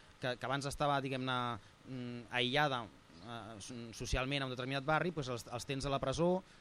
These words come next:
i a més amb les presons als Estats Units, eh, cotitzen en borsa, són privades i, i són,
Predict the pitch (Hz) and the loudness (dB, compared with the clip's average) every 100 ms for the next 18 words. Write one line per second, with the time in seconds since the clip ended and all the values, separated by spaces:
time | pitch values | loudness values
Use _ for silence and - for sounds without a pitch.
0 | - 131 123 139 147 123 117 120 110 131 | -2 0 2 0 0 -2 -6 -4 -4 -4
1 | 135 131 127 139 143 - - - - - | -2 -2 -2 -2 -2 -4 -8 -20 -18 -4
2 | 131 123 117 113 104 120 127 127 117 123 | -2 -2 -2 -6 -6 -4 -2 0 0 4
3 | 165 151 151 135 120 123 139 147 165 - | 4 4 0 0 -2 2 4 4 2 0
4 | - - - - - - - - - - | -10 -20 -20 -20 -20 -20 -20 -20 -20 -8
5 | 135 123 120 113 123 110 135 135 | -4 0 0 -2 -2 -2 0 0